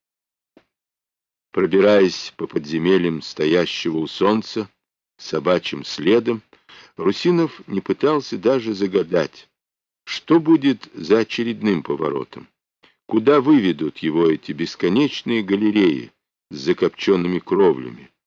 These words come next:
кое-где укреплёнными металлической крепью, либо затянутыми сеткой рабицы, чтобы не падали на голову камни.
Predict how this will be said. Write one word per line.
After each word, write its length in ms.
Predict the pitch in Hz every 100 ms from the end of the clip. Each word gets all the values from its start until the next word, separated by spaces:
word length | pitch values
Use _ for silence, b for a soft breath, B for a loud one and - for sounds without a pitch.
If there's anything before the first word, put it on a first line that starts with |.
| _ B B
кое-где 480 | 98 98 87 98 107
укреплёнными 880 | 92 - 90 - 90 104 104 98 95
металлической 800 | 90 - 82 90 - - - 107
крепью, 580 | - 85 78 - - - _ _ B B
либо 240 | 90 90 92
затянутыми 840 | 92 - 107 104 95 - 90 87
сеткой 680 | - - 95 - - 85 82
рабицы, 760 | 95 95 98 76 65 - - - _ _ _ _ -
чтобы 360 | - 82 80
не 120 | 87
падали 580 | 85 87 80 78 76 73
на 180 | - 80
голову 400 | 71 76 69 69
камни. 480 | - - 62 53